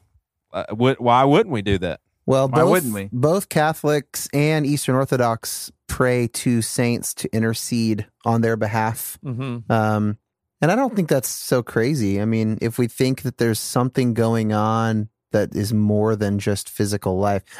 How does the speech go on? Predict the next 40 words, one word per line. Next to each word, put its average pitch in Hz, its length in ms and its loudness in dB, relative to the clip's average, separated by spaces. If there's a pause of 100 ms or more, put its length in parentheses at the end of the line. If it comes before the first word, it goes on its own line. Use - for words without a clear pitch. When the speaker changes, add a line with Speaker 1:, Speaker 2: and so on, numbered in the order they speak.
Speaker 2:
I 147 40 2
mean, 165 100 4
if 165 100 0
you're 208 160 2
a 196 80 2
materialist 151 1000 0 (300)
Speaker 1:
Yeah. 131 140 4
Speaker 2:
and 117 100 4
you 110 100 0
believe 113 420 0
that 113 240 -2
there's 101 140 0
only 110 260 2
a 104 60 -2
physical 107 320 -2
universe, 113 400 -2
then 104 180 -2
maybe 107 420 0
it - 160 -2
would 104 140 -2
be, 107 320 0 (480)
maybe, 196 420 2
maybe 185 280 0
not. 202 180 2
I 135 60 0
mean, 127 120 0
maybe 147 300 0 (240)
material 139 840 0
is 117 420 -4 (100)
more, 120 640 0 (360)
you 117 180 -2
know, 107 380 0 (460)
has 135 180 0
more 135 160 0
properties 123 480 0
that 110 100 0
we 113 120 2
don't 110 260 0
know. 104 460 0
But, 123 220 2